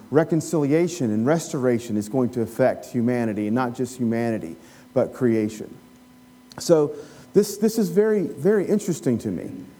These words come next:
So as Christ kind of goes out into the wilderness, now as the last Adam,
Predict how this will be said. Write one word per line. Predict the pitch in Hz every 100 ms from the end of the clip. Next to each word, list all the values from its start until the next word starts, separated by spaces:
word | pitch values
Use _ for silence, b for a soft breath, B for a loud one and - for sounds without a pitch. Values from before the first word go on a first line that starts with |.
| - B B B
So | - 196
as | 165 160
Christ | - 190 214 208 -
kind | 185 175
of | 139
goes | 175 175 147 -
out | 180 202 190
into | - 156 -
the | 139
wilderness, | 123 123 107 101 85 - - - - - - - -
now | 131 175 185 165
as | - 143
the | 139
last | 131 151 160 160
Adam, | 104 101 95 76